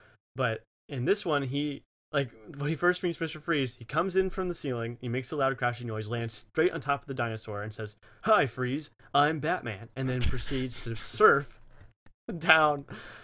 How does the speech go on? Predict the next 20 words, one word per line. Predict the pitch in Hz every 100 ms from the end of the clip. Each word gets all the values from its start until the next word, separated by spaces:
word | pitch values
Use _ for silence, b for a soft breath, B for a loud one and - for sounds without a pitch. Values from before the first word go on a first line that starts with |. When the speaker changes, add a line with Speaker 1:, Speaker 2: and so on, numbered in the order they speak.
| B
Speaker 1:
the | 127
dinosaur. | 120 123 120 104 95 101 B B B B B -
Speaker 2:
Yeah, | 294 311 185
Speaker 1:
Yeah. |
Speaker 2:
and, | 240 254
and | 247 208
actually, | 240 302 294 254
that's | 196 247 277
a |
good | 254 -
point, | 226 160
too. | - 226 160 120
Uh, | 143 143 127 127
another, | 143 175 202 202
like, | 165 139 104
departure | 127 - 156 139 147 131
from | - 135 117 113 113
other | 139 131
Batmans | 147 147 139 120
is | 113